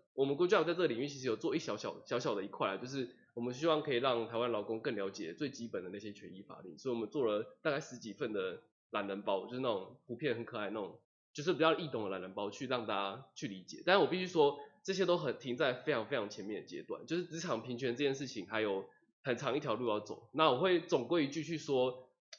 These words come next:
呃，职场平权对我来说就是这样，就是，其实就是有两群人，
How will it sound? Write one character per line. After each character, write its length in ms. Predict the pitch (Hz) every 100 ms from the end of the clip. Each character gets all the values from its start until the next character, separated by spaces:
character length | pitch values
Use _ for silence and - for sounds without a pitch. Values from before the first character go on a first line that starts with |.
| -
呃， 240 | 127 120
职 160 | 120 160
场 200 | 165 117
平 120 | 135
权 100 | 127
对 100 | 190
我 80 | 135
来 120 | 107
说 120 | 113
就 120 | 113
是 60 | 110
这 100 | 107
样， 160 | 92
就 80 | 123
是， 360 | 143 165 135 117
其 140 | -
实 80 | 156
就 120 | 151
是 80 | 170
有 100 | 165
两 180 | 120 95
群 200 | - 98
人， 200 | 80 -